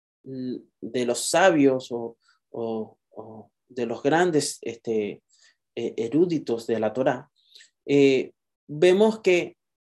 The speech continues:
las haftarás son leídas, pero raramente son estudiadas, ¿sí? Entonces, eh,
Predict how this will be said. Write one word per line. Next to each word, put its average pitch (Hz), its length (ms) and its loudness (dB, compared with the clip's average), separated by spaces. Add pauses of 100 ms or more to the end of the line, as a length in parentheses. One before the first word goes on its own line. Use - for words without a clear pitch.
(120)
las 175 380 4
haftarás 185 640 2
son 214 400 0
leídas, 190 920 -2 (540)
pero 160 260 4
raramente 196 680 0
son 165 240 -4
estudiadas, 131 760 -2 (720)
¿sí? - 360 -6 (500)
Entonces, 165 680 0
eh, 160 420 4